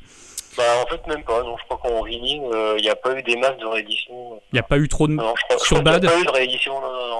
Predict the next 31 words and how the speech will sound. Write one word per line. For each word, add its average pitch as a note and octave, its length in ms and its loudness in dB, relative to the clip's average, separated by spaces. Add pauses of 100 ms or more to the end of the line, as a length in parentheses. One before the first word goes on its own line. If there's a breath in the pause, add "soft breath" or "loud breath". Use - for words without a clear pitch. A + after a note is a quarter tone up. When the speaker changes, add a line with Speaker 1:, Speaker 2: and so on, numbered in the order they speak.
(320 loud breath)
Speaker 1:
non. C3+ 80 0
Speaker 2:
Ouais. B2 160 0 (200 loud breath)
Speaker 1:
Bah, C3+ 100 6
en C#3 60 4
fait, G3 180 0
après, F3+ 220 0
toutes - 220 -8
les D#3+ 80 2
rééditions, C#3+ 460 -6
elles C3+ 100 -14
datent, C3 240 -2
euh, A2 680 -4
des A2 240 -14
années A2+ 200 -12
quatre-vingt-dix - 640 -2
ou A2+ 80 2
après. C3+ 340 4
Donc A2 240 0
après, C3 240 0
il B2 60 0
y A#2 40 2
avait A2 140 0
pas B2+ 180 4
de, A2 280 -6
il G#2+ 60 -4
y A2 40 0
avait A2+ 160 2
beaucoup - 260 -8
moins B2+ 160 2
de A#2 60 -4
pressages - 440 0